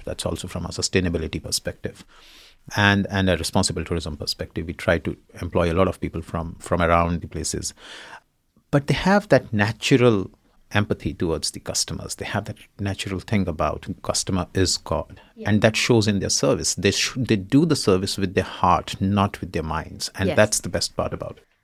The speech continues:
Speaker 2: Definitely. I think that makes your holiday, doesn't it? Or makes your trip for sure. That kind of love that's behind everything
Speaker 1: Absolutely.
Speaker 2: in India.
Speaker 1: Absolutely.
Speaker 2: So talking about North and South,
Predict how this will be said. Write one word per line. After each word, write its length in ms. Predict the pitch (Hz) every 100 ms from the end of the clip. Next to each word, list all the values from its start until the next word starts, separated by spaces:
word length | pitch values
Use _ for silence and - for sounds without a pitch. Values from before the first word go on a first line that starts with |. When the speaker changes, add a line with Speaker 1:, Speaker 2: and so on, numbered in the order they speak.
| - -
Speaker 2:
Definitely. 420 | 196 - 180 156
I 60 | 190
think 200 | 208 202
that 120 | 190
makes 300 | 208 196 190
your 100 | 185
holiday, 420 | 175 185 175 160 175
doesn't 180 | 180
it? 60 | 185
Or 100 | 156
makes 260 | 185 180 -
your 100 | 180
trip 440 | - - 175 - - _ _ _ _ _
for 160 | -
sure. 480 | - 202 185 - 180 _ -
That 200 | 185 170
kind 240 | - 180
of 280 | 175 175 - -
love 480 | 202 196 190 170 -
that's 160 | - -
behind 360 | 175 175 175 -
everything 720 | 190 175 180 151 - - 156 - - -
Speaker 1:
Absolutely. 420 | 95 180 - 80
Speaker 2:
in 40 | 107 80
India. 160 | - - - -
Speaker 1:
Absolutely. 600 | 98 - - 85 87 - - - - - - - -
Speaker 2:
So 320 | - 311 277
talking 400 | 294 339 330 330
about 420 | 240 208 196 -
North 320 | 214 220 196
and 160 | 214 202
South, 580 | 208 180 175 - -